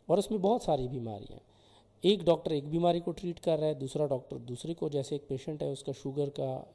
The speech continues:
जो है ना अपना फिजिशियन होगा, ब्लड प्रेशर का अपना होगा, या फिर ऑर्थोपेडिक का उसका अगर कोई इशू है तो वो अपना होगा और कार्डिक इशू है तो वो कार्डियोलॉजिस्ट देखेगा। So similarly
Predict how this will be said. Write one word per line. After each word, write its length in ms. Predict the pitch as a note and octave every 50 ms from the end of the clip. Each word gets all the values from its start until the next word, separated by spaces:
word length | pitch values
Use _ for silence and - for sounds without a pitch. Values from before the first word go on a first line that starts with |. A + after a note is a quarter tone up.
| - C#3
जो 120 | C3+ C3+
है 80 | C3 B2+
ना 120 | C3+ C3+
अपना 220 | B2+ - E3 D#3 D3+
फिजिशियन 440 | - - C3 C3+ C3 B2+ D3+ C#3
होगा, 240 | B2 A#2+ A#2+ B2 A#2+
ब्लड 200 | B2 B2+ B2+ C3
प्रेशर 320 | - - C3 B2+ - C3 B2
का 120 | - B2+
अपना 280 | - - - D#3 D3+ D3
होगा, 340 | C3+ B2+ A#2+ A#2 B2 - - _ _ _ _ - - - _ - - - _ _ -
या 180 | D3+ D3+ D3+ D3+
फिर 180 | - D#3 D3
ऑर्थोपेडिक 560 | C#3 C3+ C3 - C#3 - - C#3 C3 C#3+ - -
का 80 | C3+
उसका 560 | C3 B2+ - - - - - - - - - -
अगर 200 | C3 B2+ C3+ B2
कोई 200 | B2 C3 B2 B2
इशू 220 | B2 - - C3+ B2
है 140 | A#2+ A#2
तो 120 | - - A#2+
वो 80 | A#2+
अपना 300 | - - - - D#3+ D#3
होगा 420 | D3 C#3 C3 B2 B2 A#2+ A#2 - - - -
और 100 | C#3 C3+
कार्डिक 340 | - - D3 D3+ C#3+ D3+ D3 C#3
इशू 200 | C3 - - B2+
है 140 | B2+ B2 A#2+
तो 100 | C3 A#2+
वो 100 | A#2+ A#2
कार्डियोलॉजिस्ट 640 | - A#2+ A2+ A2+ A#2+ A2+ A2 A2 A#2+ A#2 A2+ - - -
देखेगा। 340 | A2+ - - - - - - - - - - - - - _ _ -
So 80 | -
similarly 600 | G3 - - A3+ A#3 B3 G#3 G3+ F3 E3+ F3+ G3